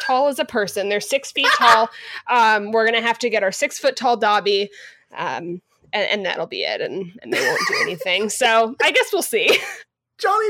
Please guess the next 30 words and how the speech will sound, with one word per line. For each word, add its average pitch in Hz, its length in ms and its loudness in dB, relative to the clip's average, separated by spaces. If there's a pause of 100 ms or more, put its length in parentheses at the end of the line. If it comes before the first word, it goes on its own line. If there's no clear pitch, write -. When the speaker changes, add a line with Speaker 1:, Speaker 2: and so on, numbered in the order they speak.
Speaker 2:
Depp 277 320 -4
looks 226 300 0
like 151 140 -2
a 135 120 -4
fucking 127 420 -8
Funko 117 480 -6
Pop. - 440 -2
<laughs> - 80 4 (840)
Speaker 1:
Just, 453 280 2
just 453 220 4
a 330 80 4
human-sized 262 800 0
Funko 214 320 -4
Pop, 196 400 -2 (140)
um, 196 360 -4
Speaker 2:
Oh, 139 400 0
Speaker 1:
that 226 140 -4
they 220 80 2
Speaker 2:
God. 226 100 -4
Speaker 1:
cast 226 300 0
for 226 120 -2
the 202 120 -2
movie. 175 520 -2 (640)
Speaker 2:
Yeah, - 300 -10 (180)
you're 151 140 -6
probably 117 320 -4
right. 69 260 -12 (180)
I, 117 120 -10 (320)
yeah, 82 240 -8 (200)
I, 117 340 -6